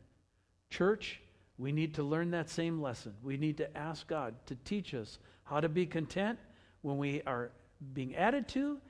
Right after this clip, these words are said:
and how to be content when it's being taken away. Every generation has learned the wisdom of that word. Would you join me in prayer? Father in heaven, thank you for this incredible piece of Scripture. It is an absolute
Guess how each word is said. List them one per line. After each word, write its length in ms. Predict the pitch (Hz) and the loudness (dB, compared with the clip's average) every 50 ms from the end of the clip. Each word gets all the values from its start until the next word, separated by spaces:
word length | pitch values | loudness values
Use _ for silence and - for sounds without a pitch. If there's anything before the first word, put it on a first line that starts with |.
| - - - - - | -20 -20 -20 -16 -10
and 140 | 104 101 101 | -8 -6 0
how 200 | 117 139 160 170 | 2 4 4 4
to 100 | 185 180 | 4 2
be 140 | 165 180 | 0 0
content 480 | 170 - 170 170 - - 175 180 180 170 | -2 -2 -4 -4 -2 -2 -2 -2 -2 -2
when 140 | 160 151 139 | -4 -4 -4
it's 120 | 123 - | -4 -6
being 220 | - 160 147 135 120 | -4 -2 -2 -2 0
taken 340 | - 151 147 139 156 143 | 2 2 2 2 0 -4
away. 260 | 139 123 113 101 92 87 - - - _ _ _ _ _ _ _ _ _ _ _ _ _ _ _ _ _ _ _ _ _ _ _ _ _ - - | -6 -4 -6 -6 -8 -10 -14 -20 -20 _ _ _ _ _ _ _ _ _ _ _ _ _ _ _ _ _ _ _ _ _ _ _ _ _ -8 -2
Every 260 | 135 143 160 190 180 | 0 2 4 4 4
generation 680 | 151 170 185 196 196 190 185 180 165 131 - 139 113 104 | 4 2 2 2 2 2 2 2 2 0 0 -2 -4 -4
has 260 | 104 120 135 120 117 | -2 -4 -4 -4 -4
learned 600 | 120 120 131 160 170 165 147 131 120 110 107 104 117 | -4 0 2 4 4 4 4 2 0 -2 -4 -4 -4
the 80 | 135 | -4
wisdom 540 | 123 123 143 147 139 135 147 143 139 135 131 127 - - - - | -2 0 0 0 0 -2 -4 -4 -4 -4 -6 -8 -12 -18 -10 -6
of 160 | 143 123 120 | -6 -4 -2
that 220 | 127 123 123 123 120 | -2 -2 -2 -4 -6
word. 240 | 123 113 101 95 95 101 - - _ _ _ _ _ _ - | -8 -10 -10 -10 -14 -18 -20 -20 _ _ _ _ _ _ -6
Would 160 | - 143 131 | -4 -2 0
you 60 | 156 143 | 0 0
join 240 | 123 143 143 147 | 2 2 2 2
me 100 | 143 139 | 2 0
in 80 | 135 123 | 0 -2
prayer? 320 | 120 - 127 110 101 95 - - - - - - - - | -2 -2 -4 -4 -4 -6 -10 -16 -20 -20 -20 -20 -6 2
Father 260 | - 160 165 165 175 160 | 6 8 8 8 6 4
in 60 | 139 | 2
heaven, 420 | 131 151 165 165 170 175 170 156 156 | 4 4 4 6 6 4 2 0 2
thank 260 | - 165 165 156 156 | 2 2 2 2 0
you 80 | 165 143 | -4 -4
for 420 | 120 - 160 156 147 143 135 123 - - - - - - - - - | -4 0 2 2 2 2 0 -2 -6 -14 -20 -20 -20 -20 -14 -4 0
this 180 | 175 143 - - | 0 2 2 2
incredible 640 | 165 143 - - - 170 170 175 180 160 180 180 | 2 0 0 2 4 6 6 6 6 6 4 2
piece 340 | 180 - - 165 156 151 - | 2 2 0 0 0 0 -2
of 80 | 160 143 | -4 -4
Scripture. 480 | - - - 131 123 - - 135 123 135 | -4 -4 -4 -4 -4 -4 -4 -4 -4 -2
It 220 | 147 151 160 160 | 0 0 0 0
is 280 | 165 160 151 151 139 135 | 0 0 0 0 2 0
an 140 | 143 139 143 | -2 -2 -2
absolute 840 | - 143 151 160 151 - - - 160 147 143 143 139 139 143 147 | -4 -4 -4 -4 -4 -4 -4 -2 0 2 2 2 2 2 0 -4